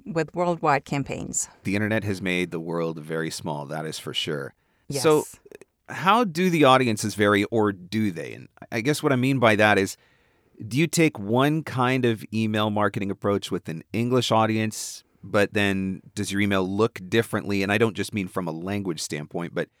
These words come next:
Speaker 1: Mm-hmm.
Speaker 2: in the, in the way that you communicate. Do you communicate differently with a, a Spanish audience? Or, like,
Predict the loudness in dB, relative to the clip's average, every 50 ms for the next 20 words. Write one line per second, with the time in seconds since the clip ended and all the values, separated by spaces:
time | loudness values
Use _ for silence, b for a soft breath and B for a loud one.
0 | _ -4 -2 -2 -2 -2 -4 _ 0 2 2 2 0 0 0 0 0 0 0 -2
1 | -4 -2 2 4 6 6 6 4 2 2 0 -2 -4 -4 -6 -6 -6 -6 -6 -8
2 | -10 -10 -12 -12 -10 -10 -10 -10 -10 _ -14 -10 -6 -6 -6 -4 -4 -6 -6 -4
3 | -4 -6 -4 -4 -6 -6 -6 -4 -4 -4 -4 -4 -6 -6 -6 -8 -8 -6 -6 -6
4 | -6 -8 -8 -6 -6 -4 -4 -4 -6 -6 -4 -2 -2 -2 -2 -2 -6 -10 -10 -10
5 | -8 -6 -4 -4 -4 -2 -2 -2 -2